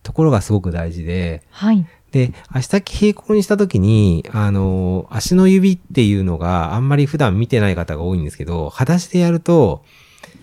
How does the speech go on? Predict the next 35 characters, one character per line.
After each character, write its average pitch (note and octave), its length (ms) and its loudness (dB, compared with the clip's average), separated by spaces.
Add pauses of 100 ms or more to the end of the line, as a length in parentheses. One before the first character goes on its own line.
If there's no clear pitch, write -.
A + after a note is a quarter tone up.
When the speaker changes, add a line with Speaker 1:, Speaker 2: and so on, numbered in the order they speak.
(120)
Speaker 1:
あ B2 160 0
の、 A2+ 260 -2
足 A2+ 180 -4
の D#3 200 2
指 D3+ 260 0
が G2 120 0
五 F2+ 120 -2
本 A#2+ 220 4
あ B2 40 4
る A2+ 80 2
時 D#2 200 -4
に、 E2+ 400 0 (440)
あ G2 120 -4
の、 G2+ 140 -4
親 B2 260 2
指、 C3+ 320 0 (760)
人 - 240 -8
差 C3 160 0
し B2 140 -2
指、 E2+ 400 0 (200)
中 G#2 260 -2
指、 F2 300 0 (120)
薬 G2 260 -4
指 E2+ 120 -2
っ - 20 -20
て - 80 -6
く - 100 -8
る E2+ 60 -4
じ D#2+ 60 -6
ゃ D2+ 40 -6
な - 20 -6
い - 20 -8
で C#2+ 40 -8
す - 80 -20
か。 D2 220 -10